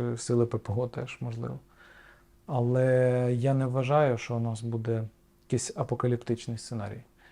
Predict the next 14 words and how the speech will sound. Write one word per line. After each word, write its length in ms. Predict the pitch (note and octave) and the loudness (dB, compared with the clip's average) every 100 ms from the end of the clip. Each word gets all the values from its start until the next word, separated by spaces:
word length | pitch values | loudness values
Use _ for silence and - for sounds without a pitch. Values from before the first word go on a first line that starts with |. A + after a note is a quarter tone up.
| _ - | _ 4
Я 140 | C#3 | 4
вважаю, 440 | C3+ C3 B2 A2 A2+ | 6 4 2 2 0
що 200 | - C3 | -2 0
ми 120 | C3 | 0
бл-, 180 | C3 C#3+ | 0 0
не 120 | C3+ | 0
допустимо 480 | B2+ E3+ D#3+ B2+ A#2 | 0 0 -2 -2 -2
блекауту, 560 | A2 - G#2+ G#2+ - A#2+ _ | -4 -4 -6 -6 -12 -20 _
раз. 340 | A#2 G#2+ - - _ _ _ - | -4 -4 -8 -20 _ _ _ -18
М, 60 | C3+ B2+ B2 - G1+ G1+ B2+ B2+ | -14 -10 -8 -8 -8 -8 -2 2
ми 100 | C3+ | 2
в 60 | |
"Укренерго" 540 | B2+ C3 B2 C3 B2 B2 | 2 2 2 2 2 0
навчилися 720 | A#2+ - C3 B2 A#2+ A#2+ A2+ | -2 0 2 2 0 -2 -4